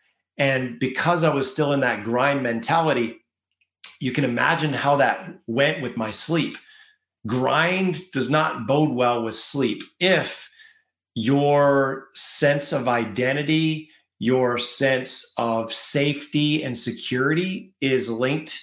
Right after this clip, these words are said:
to your performance, and your performance is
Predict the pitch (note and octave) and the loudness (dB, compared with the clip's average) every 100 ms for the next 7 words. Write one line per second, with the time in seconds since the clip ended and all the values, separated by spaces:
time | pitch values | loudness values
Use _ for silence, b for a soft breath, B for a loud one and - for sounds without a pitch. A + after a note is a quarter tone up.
0 | B B B - B2 B2+ A#2 G#2+ - B2 | B B B -2 0 0 -2 -6 -4 -2
1 | C#3+ F#3+ G#3 - - B - B2 A2+ - | 0 0 -2 -6 -10 B -4 -2 -2 -6
2 | - C3 C#3+ F3+ F#3+ F#3+ - - B2+ A2+ | -4 0 2 2 0 -2 -8 -4 -2 -2
3 | - - | -6 -8